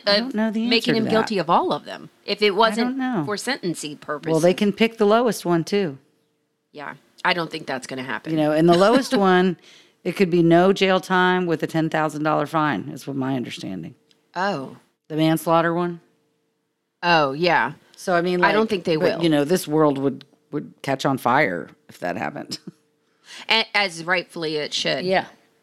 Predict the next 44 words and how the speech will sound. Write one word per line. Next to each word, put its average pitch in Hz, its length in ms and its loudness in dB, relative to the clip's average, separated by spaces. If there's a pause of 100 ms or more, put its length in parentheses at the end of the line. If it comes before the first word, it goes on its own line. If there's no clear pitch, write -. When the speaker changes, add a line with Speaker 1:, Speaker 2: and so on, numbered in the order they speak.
(460)
Speaker 2:
Yeah. 165 220 -4 (380)
So 226 180 0
what 247 160 2
do 285 60 2
you, 247 200 0
I 226 240 0
mean, 247 360 -2
my, 226 380 0
my 202 320 0
next 214 260 0
question 185 460 -2
was, 175 320 0
then 240 220 0
they 285 140 -2
started, 190 460 2
and 196 140 2
I 330 220 2
completely 214 560 -6
forgot 220 400 2
because 196 280 -4
m-, 190 100 -10 (160)
my 185 360 2
mind 240 360 2
was 175 260 -8 (160)
completely 240 480 -6
directed 190 640 -4
at 175 240 -2
Derek. 196 460 0 (260)
So 202 460 0 (440)
<laughs> - 600 -10
I 285 160 2
completely 269 440 -8
forgot 202 300 0
about 202 200 0
the 180 100 0
other 196 260 2
officers. - 760 -8 (640)
They 320 120 2
had 359 220 2
to 165 60 6
Speaker 1:
Oh, 160 40 6
I 156 120 4
Speaker 2:
wait 151 60 4
Speaker 1:
know. 139 300 2